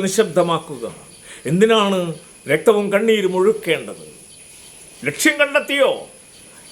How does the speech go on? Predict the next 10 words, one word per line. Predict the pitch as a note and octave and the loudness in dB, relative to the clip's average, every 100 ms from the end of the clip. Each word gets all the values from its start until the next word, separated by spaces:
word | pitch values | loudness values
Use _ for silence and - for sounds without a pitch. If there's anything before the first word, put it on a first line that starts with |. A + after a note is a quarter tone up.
| G#2+ | -8
ലക്ഷ്യം | B2 - C4 C4 A3 | -6 -2 2 2 2
കണ്ടെത്തിയോടാ | G#3 A#3+ B3 B3+ A#3 A#3 A3 F#3+ A#2 F#2 - - D#3 | -2 -4 -6 0 4 4 4 -2 -4 -10 -18 -20 -18
എന്ന് | C#3 C3 | -16 -10
ചോദിക്കും. | C3 C3+ - - - - - - - - - - A2+ | -8 -10 -14 -20 -20 -20 -20 -20 -20 -20 -20 -18 -14
യുദ്ധത്തിൻ്റെ | G2+ D3 F3 D#3 D#3 | -6 -4 -4 0 0
ആവേശം, | D#3+ E3 - C#3+ C3 | 0 -4 -6 -8 -4
നിലവിളി | C#3+ E3 D3 B2 G#2 | 0 0 0 -6 -4
കാലത്തിൽ | C#3 D#3+ E3+ D#3+ C#3 | 0 0 0 -4 -6
പ്രതിധ്വനിക്കുന്നില്ലേ? | C#3 C3+ D3+ D3+ D3 D3 C#3 C3+ D3 A2+ - - - - - - - - - | -8 -8 -6 -4 -6 -8 -10 -10 -10 -12 -14 -20 -20 -20 -20 -20 -20 -20 -18
യുദ്ധത്തിൻ്റെ | G2+ G2 C#3 C#3+ | -16 -10 -8 -4